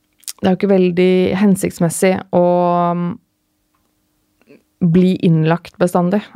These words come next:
eh, nødvendigvis. Eh, man kan, eh, man kan også ta skade av å bli innlagt, og man vil jo helst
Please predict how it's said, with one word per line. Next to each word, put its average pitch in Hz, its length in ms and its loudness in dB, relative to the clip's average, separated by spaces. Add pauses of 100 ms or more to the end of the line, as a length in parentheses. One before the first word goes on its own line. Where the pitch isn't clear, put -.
(100)
eh, 185 220 0
nødvendigvis. 190 680 -2 (720)
Eh, 185 200 2
man 185 200 0
kan, 175 460 -2 (680)
eh, 196 400 -2
man 196 420 -2
kan 185 220 -2
også 185 220 -2
ta 190 140 -2
skade 180 300 -4
av 170 120 0
å 175 80 0
bli 175 160 -2
innlagt, 180 540 -2
og 175 220 0
man 175 200 -2
vil 165 140 0
jo 175 80 2
helst 175 420 -4